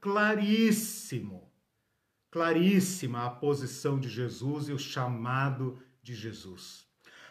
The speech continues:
Por isso, não adianta esperar de pessoas que exercem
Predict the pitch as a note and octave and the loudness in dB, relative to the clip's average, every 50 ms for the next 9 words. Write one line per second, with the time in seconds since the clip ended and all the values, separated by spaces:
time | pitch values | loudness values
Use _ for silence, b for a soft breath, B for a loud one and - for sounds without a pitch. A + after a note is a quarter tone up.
0 | B B _ G3+ G3+ F#3+ F#3+ F#3 F#3 F#3+ A3 A#3+ A3+ A3+ - - F3 E3 F3 F#3+ | B B _ 4 6 8 8 10 8 8 6 6 2 0 -2 -2 0 2 2 2
1 | G#3+ A3 A3 G#3+ G3 - C3+ - A#2 C#3+ E3+ E3 E3 F3 F#3 F#3+ G3 F#3+ F#3 E3+ | 2 2 2 2 2 0 -2 -4 -2 4 4 6 8 8 8 8 8 8 8 6
2 | C#3+ - D#3 D3 D3 D3+ D#3 D3+ - - - D#3 C#3 C3 B2 A#2+ B2 B2+ C3 C3 | 6 2 2 2 2 2 2 0 -4 -8 -8 -6 -4 -4 -4 -2 0 0 0 2
3 | B2+ B2 A#2+ A2 G#2 G2 - C3+ C3+ C3+ D3 C#3 C#3 - - - D3 D3 D3+ D#3 | 0 0 -2 -4 -8 -8 -6 -6 -4 -2 -2 -2 -2 -4 -4 -2 0 2 4 4
4 | D3+ D3 - - D3 C#3 B2+ G#2+ - - B2+ B2+ C3 C3+ C#3 C3+ - - D3+ C#3+ | 4 2 0 -4 -2 -2 -2 -2 -4 -4 -4 -2 -2 -2 -2 -4 -4 -4 -4 -4
5 | C#3+ C#3 B | -4 -6 B